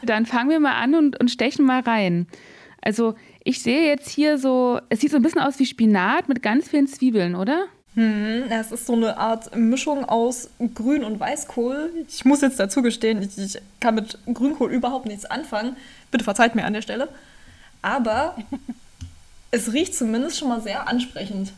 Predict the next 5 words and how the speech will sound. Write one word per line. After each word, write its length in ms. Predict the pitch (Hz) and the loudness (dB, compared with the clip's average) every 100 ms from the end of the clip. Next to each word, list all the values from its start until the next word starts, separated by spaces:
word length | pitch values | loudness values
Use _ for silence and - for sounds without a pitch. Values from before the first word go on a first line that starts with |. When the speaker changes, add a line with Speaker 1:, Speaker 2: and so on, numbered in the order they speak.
| - | -6
Speaker 2:
Dann 440 | 151 156 226 302 392 - - - - - - - - | -4 -2 -2 -4 -6 -14 -20 -20 -20 -20 -20 -20 -18
drei, 400 | - 190 190 262 415 453 - | -4 0 2 0 -2 -6 -8
zwei, 600 | - 165 - - 339 - - | -4 -4 -4 -4 -6 -8 -8
eins. 520 | - - - - - - _ _ - - - _ _ _ _ - _ - _ _ _ - - _ - _ _ - - _ _ _ _ _ _ _ - _ - - _ _ - - _ _ - | -6 -6 -6 -6 -6 -10 _ _ -20 -20 -20 _ _ _ _ -20 _ -20 _ _ _ -20 -20 _ -20 _ _ -20 -20 _ _ _ _ _ _ _ -20 _ -20 -20 _ _ -20 -20 _ _ -12
Speaker 1:
Mhm. 300 | 214 185 233 | -10 -6 -8